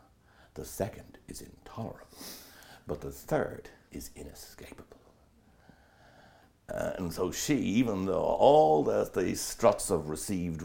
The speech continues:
religion, uh, were falling away, she still believed in virtue. Sorry, in duty. Uh,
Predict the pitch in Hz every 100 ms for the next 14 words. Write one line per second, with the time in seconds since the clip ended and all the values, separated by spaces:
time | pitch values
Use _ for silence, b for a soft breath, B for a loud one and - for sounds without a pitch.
0 | 78 92 85 78 90 - - - - -
1 | 76 76 78 - 92 85 78 64 65 78
2 | - - B B B 107 - - - 92
3 | 87 73 78 65 64 65 - 65 - -
4 | - - - - - - b b - 85
5 | 90 85 76 95 - - - - B B
6 | B B 80 82 82 82 69